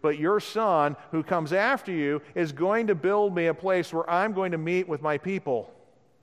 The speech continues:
But in the si-, in, in, in,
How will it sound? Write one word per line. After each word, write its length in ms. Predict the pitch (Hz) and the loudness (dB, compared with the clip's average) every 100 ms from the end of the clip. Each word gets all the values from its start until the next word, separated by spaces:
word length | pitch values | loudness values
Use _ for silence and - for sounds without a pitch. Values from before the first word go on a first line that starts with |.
| _ _ _ _ _ _ _ _ - _ - - _ | _ _ _ _ _ _ _ _ -20 _ -20 -20 _
But 320 | 165 185 190 - | 2 2 2 0
in 220 | 196 190 | 2 2
the 100 | 175 | 0
si-, 440 | - 226 233 254 | 0 0 2 2
in, 80 | 214 | 2
in, 220 | 202 190 | 2 2
in, 220 | 196 180 | 2 0